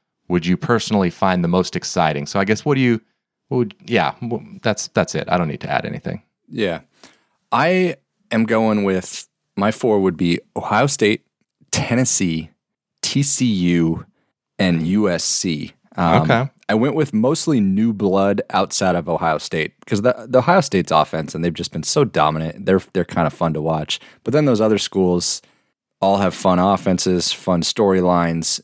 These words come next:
Speaker 2: and like I said, new blood that it would be to the, the playoff.
Speaker 1: So then was that in order, one through four, or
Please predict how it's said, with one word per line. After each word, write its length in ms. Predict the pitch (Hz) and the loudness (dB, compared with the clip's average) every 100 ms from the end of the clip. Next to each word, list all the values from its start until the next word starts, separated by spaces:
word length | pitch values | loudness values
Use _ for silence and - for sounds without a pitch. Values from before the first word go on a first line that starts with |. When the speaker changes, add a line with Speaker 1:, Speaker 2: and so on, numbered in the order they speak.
| - | -4
Speaker 2:
and 240 | 85 76 | -2 0
like 160 | 80 76 | -2 -2
I 60 | |
said, 320 | 76 78 78 | -2 -2 0
new 120 | 78 78 | 0 -2
blood 380 | 85 78 78 73 _ - | 0 0 0 -6 _ -10
that 200 | - 82 | -2 0
it 60 | |
would 140 | 80 76 | 0 0
be 140 | 78 | 0
to 80 | 76 | 0
the, 200 | 78 73 - - | -2 -4 -8 -12
the 60 | |
playoff. 420 | 85 80 80 80 - _ _ _ - | -8 -6 -6 -8 -14 _ _ _ -14
Speaker 1:
So 260 | - 113 | -2 0
then 280 | 98 101 98 | 2 2 2
was 180 | 101 98 | 2 2
that 260 | 104 110 107 | 2 0 0
in 140 | 98 | 0
order, 420 | 87 92 101 110 - | 2 2 2 -2 -4
one 180 | 95 90 | -2 0
through 160 | 95 | -2
four, 320 | 87 95 98 107 | -2 2 2 2
or 540 | - 85 80 80 80 | 2 2 4 2 -2